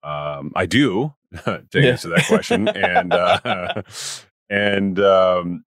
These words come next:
Speaker 1: would it, would I sell? No, uh, I would not sell.
Speaker 2: Right.
Speaker 1: Um,
Speaker 2: It's
Speaker 1: I,
Speaker 2: in the
Speaker 1: I,
Speaker 2: green right now.
Speaker 1: if it's in the green right now, I mean, I guess you could sell and, and lock in your profits, but I, I should put a little bit of an asterisk on this. I typically only buy stocks in,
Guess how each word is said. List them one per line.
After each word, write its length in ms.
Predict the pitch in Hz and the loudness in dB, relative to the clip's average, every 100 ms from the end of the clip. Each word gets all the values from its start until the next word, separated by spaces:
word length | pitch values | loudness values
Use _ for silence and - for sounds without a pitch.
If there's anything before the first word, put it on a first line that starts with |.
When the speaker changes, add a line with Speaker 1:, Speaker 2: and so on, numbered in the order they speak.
| _ | _
Speaker 1:
would 260 | 92 98 98 | -2 0 2
it, 160 | 87 87 | 0 0
would 140 | 92 | -2
I 60 | 87 | -2
sell? 480 | - 101 90 80 - | 0 2 2 0 -4
No, 760 | 92 95 98 82 67 67 - _ | -2 0 2 0 -2 -8 -18 _
uh, 180 | 80 82 | -12 -6
I 80 | 71 | -4
would 180 | 82 80 | -4 -6
not 220 | 80 71 | -10 -10
sell. 320 | - 71 78 _ - | -10 -10 -12 _ 2
Speaker 2:
Right. 180 | 110 | 2
Speaker 1:
Um, 240 | 76 73 85 | 2 -6 -8
Speaker 2:
It's 120 | - - | -4 0
Speaker 1:
I, 40 | |
Speaker 2:
in 20 | |
the 60 | 120 | 0
Speaker 1:
I, 40 | |
Speaker 2:
green 240 | 117 123 123 | 0 -2 0
right 220 | 117 104 | 0 0
now. 320 | 107 107 135 - | 0 2 0 -2
Speaker 1:
if 100 | 87 | -6
it's 100 | 92 | -2
in 60 | 110 | -2
the 80 | |
green 240 | 92 104 104 | -2 -4 -2
right 200 | 101 85 | -4 -4
now, 360 | 92 90 90 87 | -4 -4 -4 -4
I 80 | |
mean, 120 | 98 104 | -2 -2
I 60 | |
guess 180 | 113 131 | -2 -2
you 60 | 131 | -4
could 100 | 107 | -2
sell 380 | 110 104 101 90 | 2 4 4 2
and, 320 | 92 87 85 | 0 -6 -8
and 120 | 85 87 | -10 -2
lock 260 | 87 85 | -2 -2
in 80 | 90 | -8
your 100 | 82 | -8
profits, 380 | - 82 78 76 | -2 -2 -2 -10
but 160 | 92 - | -8 -6
I, 100 | 80 | -4
I 60 | 95 | -4
should 200 | 104 90 | -4 -6
put 120 | 101 | -6
a 40 | |
little 180 | 71 85 | -6 -8
bit 80 | 85 | -12
of 60 | 82 | -12
an 60 | 82 | -14
asterisk 260 | 82 - | -14 -14
on 80 | 80 | -14
this. 180 | 78 - _ _ _ _ _ _ | -14 -18 _ _ _ _ _ _
I 220 | 110 127 147 | 0 2 2
typically 300 | 160 147 117 | 0 0 -2
only 260 | 110 104 | -2 -4
buy 320 | 90 90 92 | 0 0 0
stocks 600 | 92 104 87 90 - - - - | 0 0 0 0 -4 -12 -14 -10
in, 300 | 90 85 | -8 -8